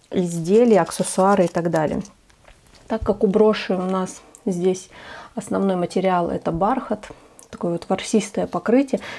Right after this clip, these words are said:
перед, э, началом декора я хочу почистить от всяких ворсинок это покрытие. Я взяла обычный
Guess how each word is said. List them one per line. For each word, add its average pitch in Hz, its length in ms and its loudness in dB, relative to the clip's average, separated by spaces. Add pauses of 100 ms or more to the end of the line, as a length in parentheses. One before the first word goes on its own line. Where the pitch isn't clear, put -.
(140)
перед, 202 340 2
э, 185 460 2
началом 190 480 2
декора 233 480 2
я 196 380 2 (640)
хочу - 340 -2
почистить - 720 -2 (320)
от 214 100 -6 (300)
всяких - 460 -4
ворсинок 262 680 2
это 226 160 0
покрытие. 202 580 0
Я 214 100 4
взяла 190 260 2
обычный 180 460 -2